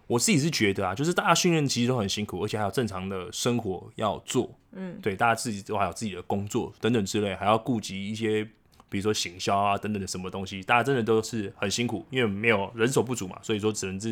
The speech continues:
Speaker 1: 自己这样做。但是呢，我觉得就像我一开始听众信箱讲的，就是我觉得说大家心态要把自己就是转化成真的是一位选手来去看待，而不是粉丝。因为粉丝可能就是那个心态就是，哎，我只是想要来体验，想要来玩玩，想要帅而已。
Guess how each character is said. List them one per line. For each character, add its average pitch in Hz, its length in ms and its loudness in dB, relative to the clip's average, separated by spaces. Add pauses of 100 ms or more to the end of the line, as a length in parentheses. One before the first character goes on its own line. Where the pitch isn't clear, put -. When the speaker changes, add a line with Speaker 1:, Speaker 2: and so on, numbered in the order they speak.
(160)
Speaker 1:
自 - 140 -2
己 104 100 0
这 98 80 -4
样 95 140 -4
做。 101 200 -2 (640)
但 202 140 8
是 202 120 6
呢， 165 100 8
我 120 160 6
觉 120 160 4
得 113 240 4
就 - 220 0
像 135 200 4
我 98 100 0
一 113 60 -2
开 117 160 2
始 98 260 -2 (440)
听 143 120 0
众 139 120 4
信 127 140 0
箱 110 200 2
讲 98 160 -4
的， 90 60 -10
就 113 100 -2
是 120 80 -2
我 101 180 -2
觉 110 140 0
得 110 60 2
说 113 200 2
大 123 140 2
家 117 60 6
心 123 220 0
态 117 100 -4
要 117 80 2
把 87 200 -4
自 110 140 -4
己 87 220 -10
就 - 100 -8
是 101 140 -6
转 87 180 -6
化 101 160 0
成 92 220 -6
真 139 160 2
的 120 80 2
是 113 120 -2
一 101 60 -2
位 101 240 2
选 98 280 -2
手 - 200 -6 (300)
来 98 100 -2
去 - 120 -4
看 104 180 0
待， 92 120 -2
而 95 120 -6
不 110 100 -2
是 120 140 4
粉 90 240 -4
丝。 - 220 -2 (480)
因 180 80 4
为 165 40 6
粉 101 200 2
丝 113 260 0
可 107 120 -4
能 92 140 -2
就 107 80 -4
是 113 80 0
那 120 80 2
个 110 60 2
心 113 180 -2
态 104 80 -4
就 107 100 2
是， 104 180 -4
哎， 107 220 -6 (400)
我 120 100 -2
只 117 100 -2
是 117 60 0
想 107 120 -2
要 98 40 -2
来 95 140 -4
体 92 220 -10
验， 95 160 -4
想 104 100 -4
要 98 60 0
来 95 100 0
玩 92 220 -2
玩， 87 120 -6
想 90 140 -6
要 104 60 -4
帅 - 360 2
而 87 160 -10
已。 98 120 -16